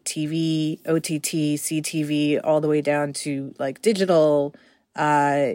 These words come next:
and social. Social really, like, a-, across everything at this point. It's pretty ubiquitous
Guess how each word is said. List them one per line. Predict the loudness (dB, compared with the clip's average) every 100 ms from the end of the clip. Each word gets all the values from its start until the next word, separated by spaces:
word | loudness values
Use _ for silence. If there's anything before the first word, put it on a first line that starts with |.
| -4
and | -6 -2
social. | 4 4 4 4 4 4
Social | 4 4 4 6 4 4
really, | 2 2 2 0
like, | 2 0 0
a-, | -2 -2
across | -2 0 0 2
everything | 0 0 2 0 0 -6
at | -6
this | -6 -6
point. | -4 -4
It's | -6 -4
pretty | -2 -2
ubiquitous | -2 -2 2 2 2 -6